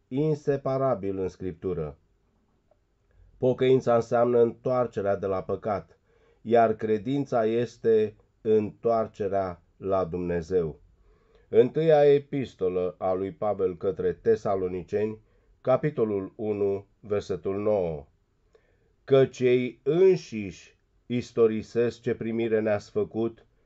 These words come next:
și cum de la idoli v-ați întors la Dumnezeu,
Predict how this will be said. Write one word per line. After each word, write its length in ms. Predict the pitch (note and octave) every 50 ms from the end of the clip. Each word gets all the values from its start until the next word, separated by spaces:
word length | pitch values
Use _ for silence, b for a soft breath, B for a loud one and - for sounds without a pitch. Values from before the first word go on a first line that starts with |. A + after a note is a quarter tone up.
| _ _ _
și 240 | _ - - A#2+ F#2+
cum 260 | - B2+ C3 C3 B2
de 120 | G#2+ A#2+
la 240 | A#2 A#2+ A#2 A2+ G#2+
idoli 640 | A2+ B2+ C#3 D3 C#3+ G#2+ F#2 A2 G#2 G2 F#2 E2+ E2 -
v-ați 420 | - F#2 E2+ G2 G2 F#2+ - -
întors 440 | G2 F#2+ F2 - - G#2 G#2+ G#2 F2+
la 180 | F#2+ F#2+ F2+ F2+
Dumnezeu, 680 | E2 F2+ F2+ F2+ F2 E2+ D#2+ F2+ G2+ G2+ G2+ G2 -